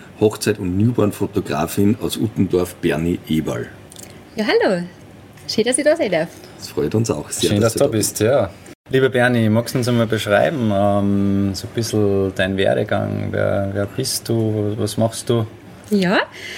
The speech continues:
Speaker 2: ähm, ja, dreifache Mama. Ähm, ich, ähm, hab eigentlich schon ganz früh mit der Fotografie angefangen, aber natürlich hobbymäßig.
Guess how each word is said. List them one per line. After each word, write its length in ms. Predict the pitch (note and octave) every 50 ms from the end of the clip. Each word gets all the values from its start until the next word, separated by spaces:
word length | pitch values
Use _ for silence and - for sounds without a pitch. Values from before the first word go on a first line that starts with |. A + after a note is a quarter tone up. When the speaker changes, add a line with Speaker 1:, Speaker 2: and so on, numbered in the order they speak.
| - - - - -
Speaker 2:
ähm, 1040 | G#3+ G#3+ G#3 G#3 G#3 G#3 G#3+ G#3+ G#3+ A3 G#3+ A3 A3 A3 G#3+ A3 G#3+ G#3+ A#3 A#3 A#3 - - - - - - - - - - - - - - - - - - -
ja, 240 | D#3+ F3 F#3 A#3+ F4 G4 C#4+ A3 F#3 - -
dreifache 440 | - F#3 G3 - G#3+ F#3+ - G#3 G3
Mama. 400 | F#3+ F#3 C#4 D#4 E4 E4+ E4+ F4+ F#4+ - - - - - -
Ähm, 640 | G3 F#3 F#3+ F#3+ F#3+ F#3+ G3 G3 G3 G3+ G3+ G3 - - - - - - - - - - - _ _ - - - - -
ich, 680 | - F3 G3+ F#3 F#3 F#3+ F#3 - - - - - - -
ähm, 1120 | F3+ F3 E3+ F3 F3 F3 E3+ F3 F3 F3 E3+ F3 F3 F3 F3 F3 F3 F3 E3+ E3+ F3+ F3+ - - - - - - - - - - - - - - - - - - - - - - -
hab 220 | G#3 G3+ - -
eigentlich 360 | F3+ F#3 G#3 G#3 G3 - -
schon 120 | - F3+ E3 -
ganz 480 | F#3 F#3 F#3+ - - - - - - -
früh 200 | - - G3 G3
mit 160 | G3+ F#3 -
der 80 | - -
Fotografie 440 | F#3 - - - E3+ - - F#3+
angefangen, 480 | - - F#3 G3+ A3 G#3+ G#3 G3 G3 G3
aber 140 | E3 E3+ E3+
natürlich 420 | - E3+ E3+ F#3+ F3 E3+ E3+ E3+ -
hobbymäßig. 600 | A#3+ A#3 - B3+ A3+ A3 A3 - - - A#3